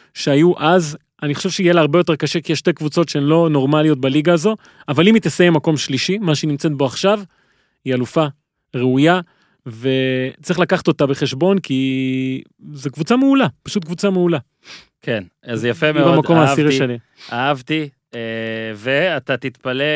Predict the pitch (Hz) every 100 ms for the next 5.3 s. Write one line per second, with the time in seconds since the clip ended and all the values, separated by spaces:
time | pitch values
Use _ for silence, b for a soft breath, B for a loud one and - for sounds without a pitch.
0 | 147 131 123 123 - 120 117 143 190 -
1 | 131 139 165 _ _ _ _ - 120 117
2 | 107 113 113 - 123 131 143 127 117 110
3 | 113 160 262 359 349 254 196 175 156 147
4 | 147 151 139 143 139 143 139 143 127 127
5 | 127 123 120